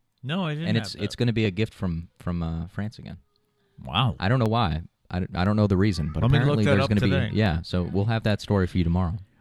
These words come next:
Speaker 1: On this day in nineteen seventy-one, President Richard Nixon declared the U S war on drugs. How's that going? On this day in nineteen seventy-one.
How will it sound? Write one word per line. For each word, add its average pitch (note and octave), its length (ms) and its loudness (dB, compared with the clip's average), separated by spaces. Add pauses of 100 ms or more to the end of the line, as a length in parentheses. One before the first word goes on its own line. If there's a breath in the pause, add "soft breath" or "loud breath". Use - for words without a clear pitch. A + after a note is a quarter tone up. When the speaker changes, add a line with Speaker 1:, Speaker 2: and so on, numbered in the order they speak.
(120)
Speaker 1:
On D#3 140 4
this E3+ 180 0
day F#3 140 2
in D3+ 100 0
nineteen D#3 400 0
seventy-one, C#3 680 -2
President C3+ 560 0
Richard C3+ 440 -2
Nixon D#3 400 -2
declared B2 480 0
the A2 120 0
U C#3 320 0
S C#3 180 -4
war B2 300 0
on A#2 140 4
drugs. G2+ 580 2 (280)
How's C#3 240 0
that D#3 200 2
going? G#2+ 260 -2 (600)
On F#2 120 0
this G#2+ 160 -2
day A#2 140 4
in F#2+ 80 4
nineteen G#2 380 4
seventy-one. F#2+ 380 2